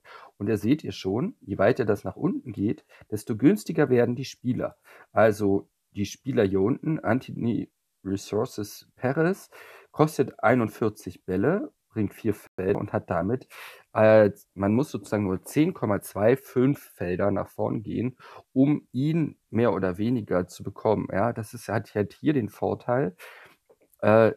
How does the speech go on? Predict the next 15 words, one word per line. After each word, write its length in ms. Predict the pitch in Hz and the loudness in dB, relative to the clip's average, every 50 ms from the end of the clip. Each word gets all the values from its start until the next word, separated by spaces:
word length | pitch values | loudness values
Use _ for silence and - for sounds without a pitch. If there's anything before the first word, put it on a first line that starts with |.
| - | -4
deshalb 640 | - 107 - 110 - - 113 113 131 139 - - - | -12 -10 -10 -8 -4 2 4 6 6 4 2 -2 -8
geht 200 | - - 127 - | -4 -4 -2 0
man 120 | 120 110 104 | 0 0 2
eher 220 | 104 104 110 - | 2 0 0 0
auf 160 | - 98 - _ - | 0 -4 -6 _ -8
diese 320 | 107 127 151 165 147 127 | -4 -4 -4 -2 -2 -4
hier 240 | 110 101 107 101 - | -2 -2 -2 -2 -2
unten, 500 | - 110 131 - - 131 135 - - _ - | -2 -4 -4 -4 -6 -6 -6 -6 -6 _ -2
um 280 | - 139 151 160 - | 0 2 2 0 0
eben 460 | - - 123 127 131 131 131 - - _ | -2 0 0 0 0 0 -2 -4 -6 _
weiter 520 | - 90 98 95 98 107 110 - - 117 | -6 -2 0 2 4 2 2 0 -2 -4
nach 180 | 107 113 113 - | -4 -4 -4 -6
vorn 420 | - - - 131 139 147 147 143 | -10 -2 4 6 6 6 6 4
zu 140 | - - 98 | -2 -12 -14
kommen. 320 | - - 87 82 78 76 | -12 -10 -10 -10 -10 -12